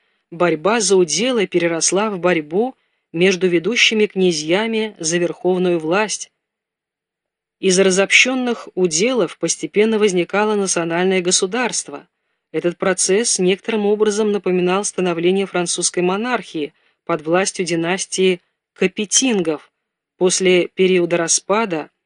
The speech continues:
в позднюю каролингскую эпоху. Следует вспомнить, что в начале тысяча двести девяностых годов стали отчетливо выделяться две соперничающие группировки среди русских князей.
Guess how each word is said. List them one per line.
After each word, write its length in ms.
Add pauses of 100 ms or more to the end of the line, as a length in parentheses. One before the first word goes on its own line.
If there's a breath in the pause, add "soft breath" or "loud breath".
(220)
в 160
позднюю 640 (460)
каролингскую 1160
эпоху. 640 (1500)
Следует 500
вспомнить, 480
что 200
в 80
начале 500
тысяча 400
двести 300
девяностых 600
годов 580 (480)
стали 360
отчетливо 640
выделяться 600
две 300
соперничающие 1300
группировки 920 (300)
среди 380
русских 400
князей. 600